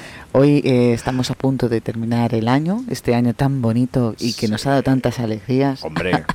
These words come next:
Speaker 1: <laughs>
Speaker 2: hombre.
Speaker 1: Eh, veintiuno, mm, vete ya, por favor, y haz, haz que, que parezca ser más malo de todos.
Speaker 2: No, pero fíjate que lo estaba pensando yo ayer. O sea,
Speaker 1: Mm.
Speaker 2: este año ha hecho bueno el pasado.
Speaker 1: Ah, sí,
Speaker 2: Y
Speaker 1: es
Speaker 2: fíjate
Speaker 1: verdad.
Speaker 2: cómo ha sido.
Speaker 1: Hostia, sí, sí, sí.
Speaker 2: O sea,
Speaker 1: Y ha hecho
Speaker 2: telita.
Speaker 1: bueno, ¿eh?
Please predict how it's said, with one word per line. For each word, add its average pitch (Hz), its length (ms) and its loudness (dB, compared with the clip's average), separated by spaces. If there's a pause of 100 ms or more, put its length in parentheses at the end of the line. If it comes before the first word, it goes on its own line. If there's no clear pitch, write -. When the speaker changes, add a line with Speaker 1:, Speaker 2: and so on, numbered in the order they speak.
(100)
Speaker 1:
<laughs> - 340 -4
Speaker 2:
hombre. 92 460 0 (120)
Speaker 1:
Eh, 120 480 -6
veintiuno, 131 920 2
mm, 120 300 0
vete 127 280 0
ya, 127 380 0
por 120 120 0
favor, 123 400 2 (220)
y 113 380 -4
haz, 127 160 -2 (480)
haz - 180 -2
que, 123 400 0 (240)
que - 80 -12
parezca 131 300 0
ser 135 160 0
más 123 180 0
malo 123 180 2
de 123 80 6
todos. - 480 -6
Speaker 2:
No, 139 160 -6
pero 104 280 -4
fíjate 139 320 -8
que 135 80 -6
lo 117 60 -4
estaba 127 200 -2
pensando 143 320 -6
yo 110 100 -2
ayer. 120 240 -2
O 117 60 -8
sea, 120 140 -4
Speaker 1:
Mm. 123 80 -8
Speaker 2:
este 170 280 -6
año 180 360 -6 (240)
ha 135 100 -2
hecho 139 220 -2
bueno 170 340 -4 (100)
el - 160 -8
pasado. 110 420 -4 (200)
Speaker 1:
Ah, 123 100 -2
sí, - 140 -4
Speaker 2:
Y - 40 -2
Speaker 1:
es - 40 -8
Speaker 2:
fíjate 123 200 2
Speaker 1:
verdad. 143 140 4
Speaker 2:
cómo 110 200 0
ha 90 40 -2
sido. - 280 -4
Speaker 1:
Hostia, 113 240 -4
sí, 123 160 -8
sí, - 160 -14
sí. 127 220 -14
Speaker 2:
O - 40 -20
sea, 135 320 -8
Speaker 1:
Y 131 40 2
ha 135 40 4
hecho 147 140 2
Speaker 2:
telita. - 20 4
Speaker 1:
bueno, 139 340 0
¿eh? 165 120 -8